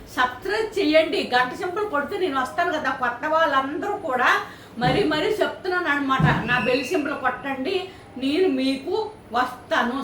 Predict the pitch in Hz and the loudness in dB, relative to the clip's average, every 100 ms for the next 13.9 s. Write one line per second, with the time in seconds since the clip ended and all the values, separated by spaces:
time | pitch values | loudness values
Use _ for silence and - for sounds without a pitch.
0 | 277 226 - 311 277 - 269 226 214 - | -4 -6 -4 -4 -4 -4 -2 0 0 -2
1 | 240 254 214 - - - 254 302 294 254 | 0 0 0 -4 -12 -4 0 2 4 2
2 | 277 320 440 359 269 - 294 240 233 240 | 4 2 4 2 0 -6 -6 -4 -2 2
3 | 233 233 226 247 247 - - - - 247 | 2 2 4 4 4 2 -6 -10 4 4
4 | 277 349 370 330 226 226 254 269 247 - | 4 4 2 2 0 0 0 -2 -4 -6
5 | 277 294 370 349 320 311 370 370 269 - | -4 -2 4 6 6 6 0 -2 0 0
6 | 220 262 - 240 262 285 294 294 349 294 | 0 0 0 -2 0 0 2 0 -2 -4
7 | 254 240 214 240 233 247 240 220 233 285 | -4 -2 0 -2 -4 -4 -4 -4 -4 0
8 | 294 277 269 349 339 247 220 226 220 247 | 2 2 2 2 2 2 0 0 0 -2
9 | 220 - - 214 226 277 311 339 320 349 | -4 -12 -6 0 4 4 6 4 2 0
10 | 294 285 277 - 262 320 370 262 233 202 | 2 2 -2 -2 0 2 2 2 0 -2
11 | 302 240 226 240 240 208 233 240 - 285 | 0 2 0 -2 -2 0 -2 -4 -8 -4
12 | 370 415 - 294 - - 240 202 156 - | -2 0 4 6 4 0 -6 -6 -8 -12
13 | - 320 - - 440 - 466 415 349 | -4 -2 -2 2 2 2 0 2 4